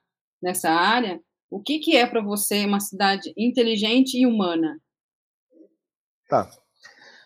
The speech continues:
Speaker 2: É, eu gosto de particip-, eu gosto de partir da premissa,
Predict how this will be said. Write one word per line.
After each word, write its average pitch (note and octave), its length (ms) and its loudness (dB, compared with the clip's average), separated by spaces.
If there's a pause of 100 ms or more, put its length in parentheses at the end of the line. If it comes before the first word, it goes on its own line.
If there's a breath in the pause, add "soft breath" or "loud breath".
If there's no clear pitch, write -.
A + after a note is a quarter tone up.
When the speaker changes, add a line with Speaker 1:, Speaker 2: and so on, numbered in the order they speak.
(200 soft breath)
Speaker 2:
É, F3+ 260 2
eu G3 140 8
gosto B3 240 8
de - 80 2
particip-, - 500 0
eu D3+ 140 4
gosto F3+ 340 2
de E3+ 80 -6
partir D3+ 220 2
da D3 100 6
premissa, B2+ 800 0